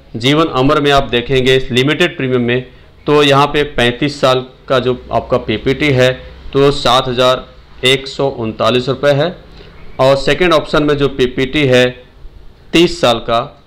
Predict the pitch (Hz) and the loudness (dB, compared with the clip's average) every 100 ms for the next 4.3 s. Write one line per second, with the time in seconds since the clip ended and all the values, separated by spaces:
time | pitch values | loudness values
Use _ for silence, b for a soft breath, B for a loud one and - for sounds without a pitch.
0 | - - - 135 143 156 135 123 123 127 | -20 -20 -4 -2 -2 -2 0 0 0 -2
1 | 131 131 - 120 123 110 110 110 110 - | -2 -4 -2 0 -2 -2 -2 -2 -4 -16
2 | - - - 117 117 - 120 - 113 110 | -20 -14 -2 0 0 -4 -12 -6 -6 -4
3 | 131 120 110 104 107 - - - 113 110 | -4 -4 -4 -4 -4 -10 -20 -6 -4 -2
4 | 110 107 117 | -2 -2 -4